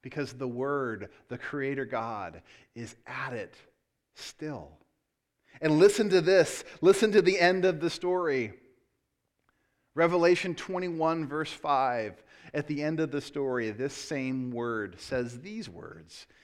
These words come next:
He says, "Behold, I'm making all things new."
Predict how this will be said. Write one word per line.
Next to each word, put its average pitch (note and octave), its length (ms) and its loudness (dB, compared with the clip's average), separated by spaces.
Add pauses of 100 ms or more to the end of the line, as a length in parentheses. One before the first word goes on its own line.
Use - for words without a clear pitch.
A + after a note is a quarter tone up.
(120)
He B2+ 120 -12
says, A#2+ 240 -8
"Behold, A2 560 -8 (320)
I'm G#2+ 200 -6
making A2+ 380 -8 (400)
all G2+ 400 -6 (160)
things F#2 560 -12 (240)
new." F#2 340 -14